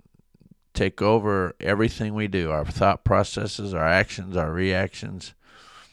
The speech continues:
And we commit to totally live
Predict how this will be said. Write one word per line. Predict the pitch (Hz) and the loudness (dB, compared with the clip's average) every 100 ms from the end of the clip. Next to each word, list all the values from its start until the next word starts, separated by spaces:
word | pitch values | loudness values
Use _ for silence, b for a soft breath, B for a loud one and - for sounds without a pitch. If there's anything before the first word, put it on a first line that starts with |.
| b b b - - | b b b -20 -8
And | 92 95 92 82 - _ _ _ _ _ _ | -2 -2 -2 -8 -18 _ _ _ _ _ _
we | 90 98 104 101 90 _ _ _ _ _ - | -2 2 4 2 -4 _ _ _ _ _ -4
commit | - 101 113 143 104 - - - - _ _ _ _ | -2 0 2 4 4 0 -6 -14 -16 _ _ _ _
to | - 92 | -8 -6
totally | - 101 98 101 104 98 - _ _ | 2 4 4 4 2 0 -2 _ _
live | - 78 95 101 92 90 | -8 0 4 6 6 2